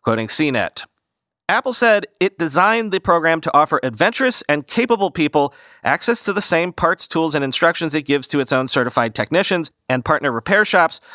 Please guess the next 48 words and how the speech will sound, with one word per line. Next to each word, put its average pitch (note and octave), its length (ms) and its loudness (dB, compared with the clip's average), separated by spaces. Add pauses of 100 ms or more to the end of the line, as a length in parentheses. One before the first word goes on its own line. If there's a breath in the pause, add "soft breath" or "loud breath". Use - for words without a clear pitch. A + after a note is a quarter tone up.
(200 loud breath)
hopefully B3 240 0
making G#3 280 0
it G3 100 -2
easier F3 240 -2
for E3+ 120 -2
people E3 260 -2
to D3+ 180 2
repair D3 380 0
devices B2+ 420 -2
instead C3 280 0
of A#2+ 260 -6
resorting A#2 420 -2
to C3 100 -4
buying G2 320 -2
a A#2+ 40 -2
new F#3 180 0
one. C3+ 320 -2 (400 loud breath)
We C#3 140 0
believe E3+ 260 0
we F3 120 -2
have F3+ 180 2
a F#3 40 0
responsibility F3+ 640 0
to D#3+ 80 -2
customers E3+ 460 -2
and D3+ 160 0
the D3 60 2
environment F3 400 2
to - 60 -2
offer D#3 220 2
convenient E3 500 -2
access D#3 380 0
to - 80 -6
safe, G3 320 0
reliable, E3+ 380 2
and C3 140 -4
secure F#3+ 300 -2
repairs F3 420 0
to - 80 -6
help D#3 180 0
customers D#3+ 400 0
get D3 180 -2
the D3 60 -2
most C3 240 0
out A#2+ 140 2
of A#2 80 -4
their A2 120 0
devices," C#3+ 540 -2